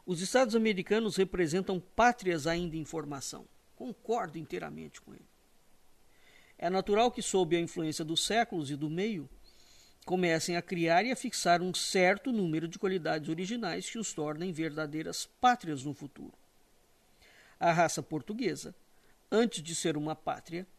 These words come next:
e mesmo nos primeiros tempos da sua independência, vivia como que latente e diluída nos outros povos da Ibéria.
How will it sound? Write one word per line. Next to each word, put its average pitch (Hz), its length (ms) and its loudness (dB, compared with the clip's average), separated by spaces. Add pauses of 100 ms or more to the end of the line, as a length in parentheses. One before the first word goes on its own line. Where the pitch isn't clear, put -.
(380)
e 196 120 2
mesmo 240 400 2
nos 240 120 -2
primeiros 190 520 -2
tempos 196 360 0
da 165 80 -2
sua 156 180 -6
independência, 156 800 -4 (420)
vivia 214 340 2
como 240 280 0
que - 120 -4
latente 202 580 2
e 190 40 -6
diluída 185 560 -2
nos 156 220 -2
outros 156 220 -4
povos 160 360 -6
da 147 100 -8
Ibéria. - 460 -12